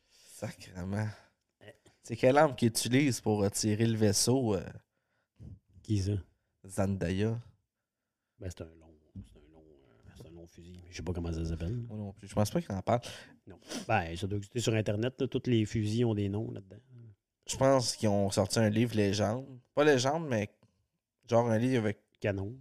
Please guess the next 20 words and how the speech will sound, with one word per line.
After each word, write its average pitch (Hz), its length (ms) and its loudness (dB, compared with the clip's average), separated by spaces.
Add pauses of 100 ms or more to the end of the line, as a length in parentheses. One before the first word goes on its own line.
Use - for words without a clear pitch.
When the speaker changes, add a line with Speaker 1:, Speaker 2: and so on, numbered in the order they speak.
(100)
Speaker 1:
ouais, 117 480 -8
l'encyclopédie 160 1040 2
Speaker 2:
Ouais, 127 140 6
ben 110 100 2
Speaker 1:
de 110 40 4
Speaker 2:
oui, 110 60 2
ben 95 100 -4
Speaker 1:
tout, 101 60 -2
Speaker 2:
oui. 107 160 -2
Speaker 1:
là. 110 160 -14
Speaker 2:
Je 104 40 -12
l'ai 92 140 -6
vu, 104 180 -12
ouais. 101 160 -20 (500)
Je - 40 -20
pense 113 160 -4
que 107 80 -4
Marc, 101 240 -6
il 85 120 -6
l'a. 82 60 -14